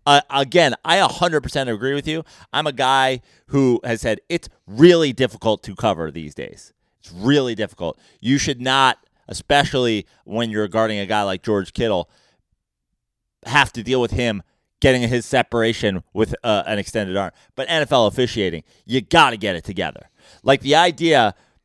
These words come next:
that that was called, not reviewed. I mean, it was, I think it was late in the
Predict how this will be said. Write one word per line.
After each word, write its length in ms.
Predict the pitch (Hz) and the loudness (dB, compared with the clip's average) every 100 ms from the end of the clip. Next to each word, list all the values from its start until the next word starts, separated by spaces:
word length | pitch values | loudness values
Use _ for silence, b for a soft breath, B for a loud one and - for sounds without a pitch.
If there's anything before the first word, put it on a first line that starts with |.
| - | -2
that 200 | 120 110 | 0 4
that 240 | 139 127 | 2 4
was 420 | 127 120 110 101 - _ - | 4 4 2 0 -8 _ -10
called, 640 | - 160 160 160 160 143 _ - | 2 6 8 8 6 0 _ -2
not 300 | 123 147 143 | 4 4 6
reviewed. 560 | 139 117 139 139 135 - | 2 4 4 6 6 4
I 120 | 127 | 0
mean, 120 | 123 | 2
it 60 | 117 | 0
was, 140 | 110 | -2
I 80 | 113 | -4
think 160 | 117 | -4
it 20 | 113 | -4
was 120 | 101 | -2
late 260 | 113 123 | 0 0
in 100 | - | 0
the 340 | 110 101 98 | 0 2 2